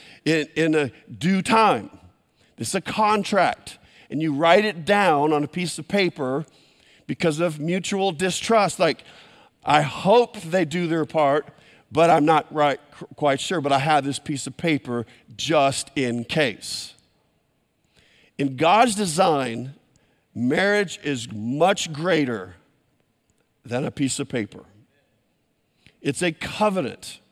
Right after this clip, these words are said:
And here's, here's a covenant. A covenant is based upon mutual commitment.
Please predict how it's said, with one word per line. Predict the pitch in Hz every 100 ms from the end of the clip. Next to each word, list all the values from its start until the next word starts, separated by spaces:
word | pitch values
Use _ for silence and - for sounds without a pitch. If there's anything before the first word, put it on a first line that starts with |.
| _ _ _ _ _
And | 123 135
here's, | 165 170 143 - -
here's | 170 156
a | 160
covenant. | - 165 147 107 - _ -
A | 131
covenant | - - 220 240 208 139 151 - - - _ -
is | 156 127
based | 113 101 175 196 147 151 - -
upon | 156 - 175 170 147 131
mutual | 143 147 - 156 156 156 160 - _ _ _ _ _ -
commitment. | - 190 196 214 - 165 113 - - -